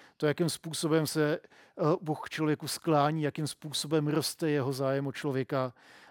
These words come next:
a zájem o naše životy, o naše blaho a o naši budoucnost. Tu nám dává především ve společenství se sebou samým. Není to jenom, tak jste to spackali a někdy za dlouhou dobu přijde vysvoboditel.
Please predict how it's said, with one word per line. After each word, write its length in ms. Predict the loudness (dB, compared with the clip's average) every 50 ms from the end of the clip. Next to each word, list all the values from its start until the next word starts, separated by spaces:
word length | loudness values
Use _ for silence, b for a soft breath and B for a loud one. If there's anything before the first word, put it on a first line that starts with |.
| B
a 240 | B 0 0 0 0 0
zájem 360 | 0 0 2 2 2 2 0 -2
o 60 | -2
naše 280 | -2 -2 -2 -2 -4
životy, 640 | -2 -2 -2 0 0 0 0 0 0 0 0 -2 -4 B B B B B
o 80 | B -4
naše 280 | -4 -2 -2 0 -2 0
blaho 540 | 0 2 2 2 2 2 2 0 0 -2 -6 B B B B
a 140 | B -4 -2
o 100 | -2 -2
naši 240 | -2 -4 -4 -4 -6
budoucnost. 1000 | -6 -4 -4 -4 -4 -4 -6 -8 -8 -8 -8 -10 -10 -12 -12 -14 _ -20 -20 -20 _ _ _ _ _ _ _ _ _ _ _ _ _ b b b b b b
Tu 100 | b 0
nám 220 | 4 4 4 6 6
dává 560 | 6 6 6 6 6 6 6 4 4 2 -2 -6
především 520 | -8 -4 -2 2 2 2 2 0 -2 -4 -2
ve 120 | -2 -4
společenství 680 | -4 -4 -6 -4 -4 -4 -4 -4 -6 -6 -6 -6 -8 -6
se 140 | -6 -6
sebou 260 | -6 -6 -6 -6 -6 -6
samým. 540 | -4 -4 -4 -4 -4 -4 -6 -8 -12 -16 -20 _ _ _ _ _ b b b b b b b b
Není 280 | 0 2 2 2 4
to 100 | 4 6
jenom, 300 | 6 6 6 4 0 -2 -4 B B B
tak 140 | B -8 -8
jste 220 | -6 -4 -4 -2
to 120 | 0 0 0
spackali 760 | -2 -2 -6 -6 -6 -4 -2 0 2 2 2 2 0 0 0
a 320 | 0 0 0 -2 -2 -4 B B B B B B
někdy 360 | 0 2 2 4 4 4 4
za 140 | 4 4 2
dlouhou 400 | 2 2 2 2 2 2 0 0
dobu 240 | 0 0 0 0 -2
přijde 340 | -4 -6 -6 -4 -2 -2 -2
vysvoboditel. 880 | -2 -4 -6 -6 -6 -6 -6 -6 -6 -8 -8 -8 -10 -10 -10 -12